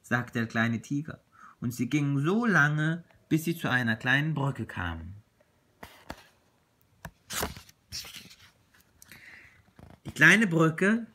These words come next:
hatte früher einmal der kleine Bär gebaut.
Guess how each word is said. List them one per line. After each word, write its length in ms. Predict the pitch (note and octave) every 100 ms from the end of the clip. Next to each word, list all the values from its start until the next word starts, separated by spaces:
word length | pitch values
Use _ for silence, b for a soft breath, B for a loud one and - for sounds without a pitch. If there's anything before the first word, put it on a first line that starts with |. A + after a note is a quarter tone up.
| _
hatte 240 | - E3
früher 460 | E3+ - E3 F3 F#3
einmal 640 | F3+ F3+ F3 C#3+ B2 C3+
der 100 | C#3+
kleine 300 | D3 D#3 F3
Bär 260 | F3 A3 G#3+
gebaut. 640 | C3+ A2 F#2 F2 - -